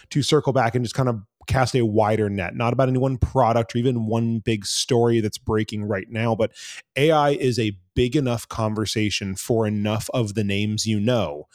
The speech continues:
that we as participants in the industry and just as people that populate this earth, we've said before, it's so important to continue to interrogate this topic because,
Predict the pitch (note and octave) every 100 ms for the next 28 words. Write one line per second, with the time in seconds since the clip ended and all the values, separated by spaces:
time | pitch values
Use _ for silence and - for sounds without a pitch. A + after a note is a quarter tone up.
0 | - - - B2 - A2 A#2+ A#2 A#2 -
1 | A2 G#2+ - G#2 - A#2+ - A#2 G#2+ G2
2 | D#2 G2 C3+ A#2+ - B2+ A#2+ G2+ G2 G#2+
3 | G2+ F2+ E2+ - D#3+ D3+ D#3 G#2 - -
4 | D#3+ - D#3+ C#3+ C3 B2 - A2+ E2+ -
5 | - - - - _ _ _ _ - C3
6 | B2 C#3+ A#2 - A2+ - - - D#3 -
7 | - C#3+ C#3+ - C3 B2+ A#2+ A#2+ A2+ B2
8 | A2+ A#2+ A2 A#2 G#2 F#2+ F#2+ - - G#2
9 | E2+ - - - - A#2 - A2 G#2+ G2+
10 | -